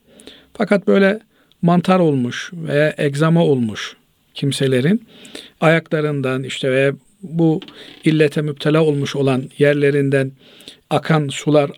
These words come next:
abdesti bozar mı, bozmaz mı meselesi ihtilaflı bir mesele. E, Hanefi mezhebi açısından bunlar abdesti bozarlar. Hatta gözden gelen, gözyaşı haricinde hastalık sebebiyle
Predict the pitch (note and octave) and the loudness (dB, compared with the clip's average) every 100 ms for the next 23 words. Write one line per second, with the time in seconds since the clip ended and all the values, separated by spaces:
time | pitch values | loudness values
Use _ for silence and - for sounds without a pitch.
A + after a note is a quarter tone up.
0 | _ D3 C#3+ D3 - D3+ C#3+ C#3+ F3 D3 | _ -8 -4 -4 -4 -2 0 2 2 0
1 | B2+ C3 D3 D#3 F3 C#3+ C3+ B2 - - | -4 -2 -2 2 0 0 -2 -4 -8 -20
2 | - _ F3+ - C#3 A#2+ - C#4+ G#3+ - | -20 _ -2 0 0 0 0 0 0 2
3 | F#3 D#3+ G3 D#3+ C3+ _ _ C#3 B2+ A#2 | 2 2 2 2 0 _ _ -2 -2 -2
4 | A#2 - B2 E3 - _ - - - - | -6 -6 -4 -4 -4 _ -20 -20 -20 -20
5 | _ C#3+ C#3+ F#3 F3+ D#3+ F3 D#3+ C#3+ D#3 | _ 0 2 4 2 2 2 2 2 0
6 | D#3+ C#3+ D3 - D3 E3+ F3 D#3 E3 D#3 | 0 0 -2 -4 -2 0 0 2 2 2
7 | - C#3 - F3+ A3 - _ _ D3 D3 | 2 -2 0 2 2 0 _ _ 2 2
8 | C3 A#2+ B2+ B3 - _ - - - - | 0 -2 -2 -4 -8 _ -20 -20 -20 -20
9 | - C3+ F3 - F3 F3+ - _ _ _ | -6 -2 0 2 2 0 -8 _ _ _
10 | E3 E3+ D#3 F3 E3 D3+ D3+ F3+ G3+ _ | 2 2 2 0 2 2 2 0 -4 _
11 | _ _ _ D3 E3+ D#3 D#3 - C#3+ C#3+ | _ _ _ 4 4 4 0 0 0 0
12 | C#3 C3 C#3 C3+ A#2+ C#3 - D#3 D3 - | 0 0 0 -2 -2 -4 0 0 0 -6
13 | - _ - - D3+ C#3+ D3 C#3+ C3+ | -20 _ -4 0 2 0 0 0 -2